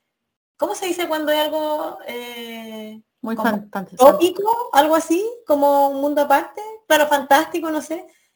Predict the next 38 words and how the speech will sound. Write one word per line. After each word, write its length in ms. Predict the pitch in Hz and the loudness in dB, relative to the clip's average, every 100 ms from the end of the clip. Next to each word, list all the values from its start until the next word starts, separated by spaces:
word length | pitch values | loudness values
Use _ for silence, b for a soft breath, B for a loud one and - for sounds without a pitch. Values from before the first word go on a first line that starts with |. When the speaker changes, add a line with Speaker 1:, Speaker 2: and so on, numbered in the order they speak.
| _ _ | _ _
Speaker 1:
Y, 1040 | - 240 247 240 240 233 226 226 226 220 - | -10 -6 -4 -4 -4 -4 -4 -4 -4 -6 0
y 80 | 233 | 6
ahí 140 | 254 311 | 6 6
tienen 260 | 339 349 | 2 2
que 120 | 311 | 2
rescatar 460 | 277 269 269 262 302 | 4 4 4 6 6
los 140 | 330 | 6
libros 380 | 311 339 339 359 | 4 4 2 0
de 120 | 285 | 0
ciertos 400 | - 294 269 277 277 | 2 2 4 2 2
personajes. 500 | 233 - 180 170 - | -2 -2 -6 -8 -10
Estoy 180 | - 277 | -2 0
intentando 360 | 285 302 302 | 2 2 0
no 80 | 254 | 0
hacer 280 | 262 277 294 | 0 2 2
spoiler 380 | 294 220 220 262 | 0 -6 -4 -6
porque 520 | 240 233 214 202 196 _ _ _ _ _ _ | -8 -8 -4 -4 -4 _ _ _ _ _ _
a 80 | 202 | -2
la 120 | 202 | 0
gente 240 | 247 269 | 0 2
que 100 | 269 | 2
le 60 | 233 | 2
gustan 260 | 220 233 269 | -2 0 0
los 100 | 269 | 0
libros, 200 | 302 311 | 0 0
yo 80 | |
encuentro 240 | 277 269 277 | -2 -2 -2
que 60 | 285 | -4
este 140 | 269 | -4
es 60 | 226 | -6
un 80 | |
muy 140 | 214 262 | -6 0
buen 220 | 285 285 | 2 2
libro 220 | 302 320 | 0 0
para 200 | 294 254 | 0 -2
que 100 | 247 | -4
lo 120 | 202 | -6
lean. 340 | 175 180 175 | -4 -4 -6